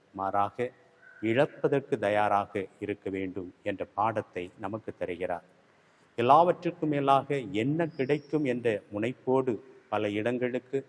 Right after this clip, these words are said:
பல நிகழ்வுகளுக்கு செல்வதற்கு பதிலாக, இங்கு செல்வதன் வழியாக நான் எதை கொடுக்க முடியும், என்னுடைய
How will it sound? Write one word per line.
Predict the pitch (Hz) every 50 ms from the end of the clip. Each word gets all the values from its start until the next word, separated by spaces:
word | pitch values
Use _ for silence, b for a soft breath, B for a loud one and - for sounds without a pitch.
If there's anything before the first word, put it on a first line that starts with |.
| _ _ _ _
பல | - 110 110 107
நிகழ்வுகளுக்கு | 98 98 95 110 127 127 127 123 110 120 120 117 117 - -
செல்வதற்கு | 98 - 98 98 98 101 98 98 92 - - 92
பதிலாக, | - 92 87 - 90 90 87 90 87 - - 139 - - - - b b b b b b b b _
இங்கு | - 113 123 139 135 143
செல்வதன் | 135 - 156 147 170 180 175 165 147
வழியாக | 131 123 120 120 113 120 117 117 120 117 113 - 127 127 127 - - _ _ -
நான் | 101 101 104 113 120 123 135 - - - _ _ _
எதை | - 110 110 131 147 143 143 -
கொடுக்க | 117 107 127 127 - - 147
முடியும், | 123 110 101 98 95 98 98 92 85 - _ _ b b b b b b b b
என்னுடைய | - 113 120 135 139 139